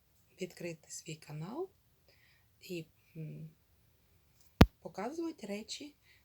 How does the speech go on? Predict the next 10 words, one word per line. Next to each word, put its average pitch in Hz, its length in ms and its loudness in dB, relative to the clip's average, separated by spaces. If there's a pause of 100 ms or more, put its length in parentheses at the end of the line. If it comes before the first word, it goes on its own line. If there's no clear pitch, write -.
(140)
які 170 260 -6
я 220 200 -4
придбала, 156 720 -8 (1120)
і 175 180 -4
які 180 340 0
я 156 140 -2
виставляю 165 800 -6 (540)
в - 40 -16
своєму 175 440 -2
магазині, 160 840 -6